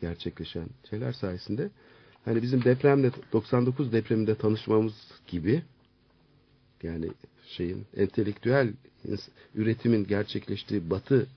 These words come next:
tarafında, İstanbul'da deprem pek hissedilen bir şey değildi. Her zaman işte Güneydoğu'da olur falan filan. Adapazarı'na falan yaklaştığı zaman da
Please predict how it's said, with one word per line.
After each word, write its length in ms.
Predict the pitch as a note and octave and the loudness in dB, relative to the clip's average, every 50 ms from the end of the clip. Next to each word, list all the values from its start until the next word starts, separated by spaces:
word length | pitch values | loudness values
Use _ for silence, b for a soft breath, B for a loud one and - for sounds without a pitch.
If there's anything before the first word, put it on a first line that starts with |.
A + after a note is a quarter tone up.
| _ - | _ -8
tarafında, 540 | F#2+ F#2 E2 E2 - - E2 E2 D#2 F2 | -6 -6 -6 -6 -6 -8 -8 -6 -6 -6
İstanbul'da 720 | - - - - C3 B2+ B2+ A2+ F2 F2 E2+ - C#3+ E3 - b b b b b b _ | -8 -10 -2 2 4 4 6 4 4 0 -4 -4 -6 -6 -8 b b b b b b _
deprem 340 | E3+ E3 C3+ C3+ E3 E3 E3 | 2 2 2 2 -2 -4 -2
pek 180 | D#3+ D#3+ D#3 - - - b b b b b _ C#3+ | -4 -6 -8 -8 -10 -18 b b b b b _ -4
hissedilen 560 | C3+ C3+ - D3 C3 C3 C#3 C#3+ C3+ B2 G2+ | -2 4 4 4 6 6 6 6 6 6 4
bir 60 | - | 0
şey 240 | - - E3+ E3 C#3+ | -2 -2 -2 0 2
değildi. 280 | C3+ A2 E2 D2 - | 2 2 2 0 0
Her 140 | G#2+ A#2 G#2+ | 0 0 0
zaman 380 | G2 G2+ E2 F2+ A2+ B2 B2+ C3 - | 0 0 0 0 0 -2 -4 -4 -8
işte 200 | - - - F#2 | -10 -10 -6 -2
Güneydoğu'da 560 | F#2+ G#2+ G#2+ G#2+ G2+ E2 E2+ D2+ D2+ D2+ D#2+ | 2 4 6 6 6 4 2 -2 -4 -4 -6
olur 220 | D#2+ E2 G#2 B2+ | -4 -2 -4 -4
falan 340 | B2+ - - G2 G2 B2 C#3 | -4 -4 -4 -2 -2 -2 -4
filan. 280 | C3 B2+ A2 F#2 E2+ E2+ b b b b b b | -4 -2 -2 -2 -2 -6 b b b b b b
Adapazarı'na 640 | - A2+ B2 C#3 C3 C3+ B2+ A#2 B2 A#2 A2 A2 G#2+ | -2 2 2 2 4 4 4 4 4 4 4 2 2
falan 260 | G2+ - A2 G2+ G2 | 0 0 0 0 2
yaklaştığı 580 | G2+ G#2 G#2 G#2 - A2+ G#2+ - - - C3 A#2+ | 2 2 2 2 0 -2 -2 -2 0 0 0 2
zaman 340 | G2+ F#2 E2+ D#2+ D#2+ E2 G#2 | 2 0 0 -2 -2 -2 0
da 160 | D#3+ F3+ | 0 -2